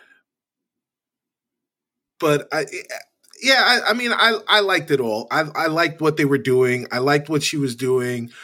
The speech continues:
Um, I really enjoyed the pairing, and it did seem believable. Um, and I did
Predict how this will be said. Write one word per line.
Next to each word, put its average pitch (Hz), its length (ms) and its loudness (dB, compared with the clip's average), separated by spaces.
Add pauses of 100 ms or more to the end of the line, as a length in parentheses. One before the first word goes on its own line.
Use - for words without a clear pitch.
(220)
Um, 117 600 0 (360)
I 131 140 4
really 147 580 2
enjoyed 131 580 2
the 127 100 0
pairing, 120 800 -2 (440)
and 117 520 0 (100)
it 131 180 0 (220)
did 143 240 2
seem 143 360 0
believable. 120 1000 0 (360)
Um, 107 600 -2
and 131 200 0
I 120 120 2
did 139 380 2